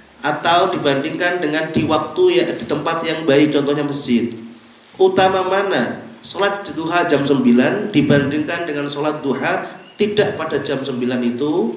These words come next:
karena waktunya ini kan luas kan ya, mulai dari katakanlah matahari terbit jam enam, sepuluh menit kemudian sudah boleh sholat duha di masjid. Dibanding atau nanti juga mau sebelum duhur, ini juga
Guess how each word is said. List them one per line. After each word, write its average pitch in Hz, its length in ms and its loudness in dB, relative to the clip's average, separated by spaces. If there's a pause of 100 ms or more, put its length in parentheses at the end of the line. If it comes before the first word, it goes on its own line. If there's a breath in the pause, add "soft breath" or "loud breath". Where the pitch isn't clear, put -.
(320 loud breath)
karena 143 160 -2
waktunya 156 240 -4
ini 185 100 0
kan 185 140 2
luas 190 240 4
kan 190 80 0
ya, 208 240 2
mulai 147 320 4
dari - 560 0 (160)
katakanlah 143 320 -4
matahari 147 400 0
terbit 170 400 0
jam 127 240 4
enam, 127 400 0 (1300 loud breath)
sepuluh 156 400 0
menit 160 240 2
kemudian 156 480 4
sudah 165 240 0
boleh 185 240 0
sholat 143 240 0
duha 110 480 -4 (160)
di 135 80 -8
masjid. 139 720 0 (640)
Dibanding 160 640 -2
atau 156 240 -6
nanti 185 240 -4
juga 156 160 -4
mau 151 160 0
sebelum 147 480 0
duhur, 143 480 4
ini - 80 -4
juga 147 160 -4